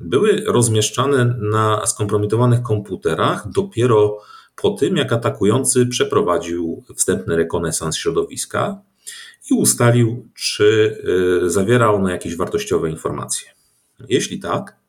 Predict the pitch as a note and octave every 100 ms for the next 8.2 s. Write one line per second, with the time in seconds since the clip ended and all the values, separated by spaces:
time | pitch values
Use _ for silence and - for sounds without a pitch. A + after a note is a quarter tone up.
0 | _ _ _ _ _ _ - - G2 G2+
1 | A#2 - G2+ G2 F#2+ F2 F2 E2+ E2 D#2+
2 | G2 - - - - - - - - -
3 | - B2 A#2+ E2+ E2 A2 F#3 G3 - -
4 | F2+ F2+ C#3+ C#3+ G3 D3 A#2 C3 C3+ A#2+
5 | G#2+ G#2 G2+ F#2+ G2 A2 G2+ G2 G2 -
6 | G2 F2+ F#2 F#2 F#2 G2+ F#2 F2 - -
7 | _ _ - - B2+ F2+ E2 E2 B2 F#3+
8 | -